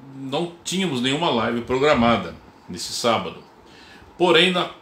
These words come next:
quarta-feira estava programada, agendada, a live sobre o dia do telefone. Na dia dez de março foi, é comemorado o dia do telefone. Porém, por conta de uma, uma chuva forte que teve na terça-feira,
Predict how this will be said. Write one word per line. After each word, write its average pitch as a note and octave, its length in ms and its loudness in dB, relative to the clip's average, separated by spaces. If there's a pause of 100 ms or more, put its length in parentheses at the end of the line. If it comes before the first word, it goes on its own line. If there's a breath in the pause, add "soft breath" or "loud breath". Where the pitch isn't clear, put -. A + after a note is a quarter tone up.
(100)
quarta-feira D3 600 2
estava C3+ 320 -2
programada, A#2 840 -2
agendada, A2+ 640 0 (140)
a A2 580 -2
live A#2 380 0
sobre B2+ 320 -4
o A#2 60 -2
dia G#2 200 -6
do B2+ 100 -6
telefone. A#2 680 -2 (160)
Na G2 160 -6
dia G2+ 240 -4
dez G2 680 -2
de G#2+ 120 -2
março A#2 580 -4 (380 loud breath)
foi, A#2+ 360 -2
é A2+ 80 -4
comemorado A#2 500 0
o - 20 -2
dia G#2 180 -2
do A2+ 200 -4
telefone. C#3 560 -6 (1600 loud breath)
Porém, D#3 380 6
por F3 160 -2
conta C#3+ 280 -2
de B2 120 -4
uma, A#2+ 340 0 (380 loud breath)
uma A2 140 -4
chuva B2 260 -2
forte A2+ 380 2
que A2 60 -12
teve G#2 200 -4
na G2 100 -6
terça-feira, D3+ 800 0